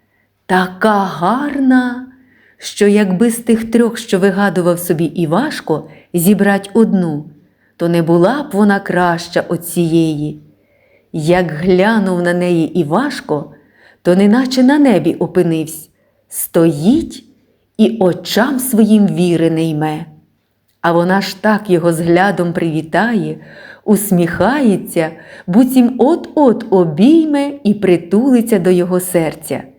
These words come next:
«Відкіль, — подумав Івашко, — узялась ця чудова дівчина?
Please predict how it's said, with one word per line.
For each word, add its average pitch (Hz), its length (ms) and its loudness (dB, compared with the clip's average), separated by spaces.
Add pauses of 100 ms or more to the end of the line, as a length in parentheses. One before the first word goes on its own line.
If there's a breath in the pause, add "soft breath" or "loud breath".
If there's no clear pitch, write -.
(800)
«Відкіль, — 190 800 2 (440 loud breath)
подумав 285 540 2
Івашко, — 285 640 0 (340 loud breath)
узялась 269 520 2
ця 277 160 -2
чудова 311 440 2
дівчина? 170 640 -4